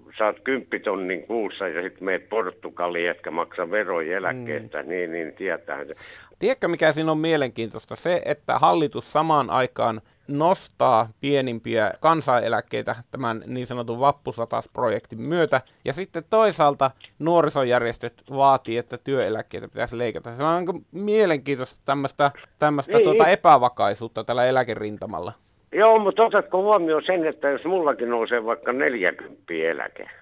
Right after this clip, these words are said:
Speaker 1: mutta mä saan kolmekymppiä vuokratukea, se vaikuttaa vuokratukeen.
Speaker 2: Niinhän se tuossa
Speaker 1: Me
Speaker 2: on.
Speaker 1: saapii siitä pois sitten.
Speaker 2: Meni miten meni, niin aina me hävitään.
Speaker 1: Ei, kato, mie häven, sinä oot töissä minun eläkkeelle.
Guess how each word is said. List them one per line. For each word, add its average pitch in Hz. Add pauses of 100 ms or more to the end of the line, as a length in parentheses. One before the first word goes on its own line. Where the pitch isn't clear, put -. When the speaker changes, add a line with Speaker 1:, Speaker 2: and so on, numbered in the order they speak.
(240)
Speaker 1:
mutta 165
mä 135
saan 135
kolmekymppiä 123
vuokratukea, 76
se 143
vaikuttaa 135
vuokratukeen. - (340)
Speaker 2:
Niinhän 123
se -
tuossa 123
Speaker 1:
Me 127
Speaker 2:
on. 190
Speaker 1:
saapii 151
siitä 214
pois 62 (120)
sitten. - (240)
Speaker 2:
Meni 123
miten 139
meni, 147
niin 123
aina 139
me 120
hävitään. 113 (560)
Speaker 1:
Ei, 151
kato, 120
mie 143
häven, 110
sinä 131
oot -
töissä 123
minun 101
eläkkeelle. -